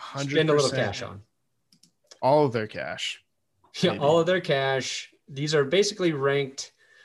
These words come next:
Speaker 1: uh, best, best available by, what is this website?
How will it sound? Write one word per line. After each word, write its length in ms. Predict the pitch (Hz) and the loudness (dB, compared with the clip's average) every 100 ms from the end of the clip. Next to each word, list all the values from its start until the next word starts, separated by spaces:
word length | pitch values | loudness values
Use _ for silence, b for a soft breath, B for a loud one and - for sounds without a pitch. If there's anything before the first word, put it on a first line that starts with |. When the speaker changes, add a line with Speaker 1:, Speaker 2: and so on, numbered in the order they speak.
| b b b b _ _ - | b b b b _ _ -10
Speaker 1:
uh, 240 | 113 110 | -6 -6
best, 640 | 107 123 127 - - - - _ _ _ _ _ _ _ | -2 0 0 0 -6 -10 -14 _ _ _ _ _ _ _
best 260 | 151 151 - | 2 2 0
available 560 | 127 110 95 95 98 - _ _ _ | -2 -2 -2 -6 -12 -16 _ _ _
by, 580 | - 110 107 104 104 101 | -4 -2 -2 -4 -4 -6
what 160 | 110 104 | -6 -8
is 140 | 92 | -10
this 140 | - - | -14 -16
website? 920 | 92 - - 104 - - - - - | -18 -18 -16 -16 -14 -12 -12 -14 -18